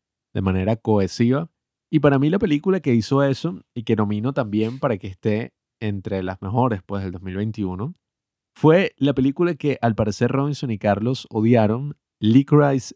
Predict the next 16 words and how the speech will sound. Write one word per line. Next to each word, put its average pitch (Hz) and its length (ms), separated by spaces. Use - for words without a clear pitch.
Pizza, - 640
del 87 160
gran 107 400
Paul 156 260
Thomas 127 440
Anderson, 98 500
uno 104 140
de 117 60
los 107 100
mejores 101 320
directores 101 760
que 98 340
trabaja 90 360
en 98 80
la 95 60
actualidad. 85 500